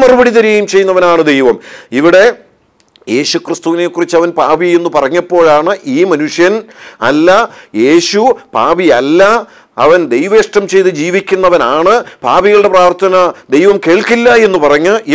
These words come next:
പ്രസ്താവന പറഞ്ഞത്. എന്നാൽ പൊതുവിൽ ആ പ്രസ്താവന വളരെ പ്രസക്തമാണ്. പാപികളുടെ പ്രാർത്ഥനകൾക്കല്ല ദൈവം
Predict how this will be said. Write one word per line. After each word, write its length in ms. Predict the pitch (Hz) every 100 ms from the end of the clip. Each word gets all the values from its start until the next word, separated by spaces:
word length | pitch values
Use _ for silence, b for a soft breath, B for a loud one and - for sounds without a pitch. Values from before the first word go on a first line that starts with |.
| 160
പ്രസ്താവന 380 | 147 175 180 202 190
പറഞ്ഞത്. 380 | 220 233 135 101 _ 120 165
എന്നാൽ 280 | 190 190 226 - B B
പൊതുവിൽ 360 | 165 202 262 180 117 - 127
ആ 40 | 151
പ്രസ്താവന 460 | 165 - 202 202 214 190
വളരെ 200 | 196 190
പ്രസക്തമാണ്. 720 | 170 180 175 190 151 131 123 107 - B B 160
പാപികളുടെ 640 | 156 214 262 262 254 254 226
പ്രാർത്ഥനകൾക്കല്ല 920 | 202 220 - 226 220 220 185 190 220 156
ദൈവം 300 | 160 202 220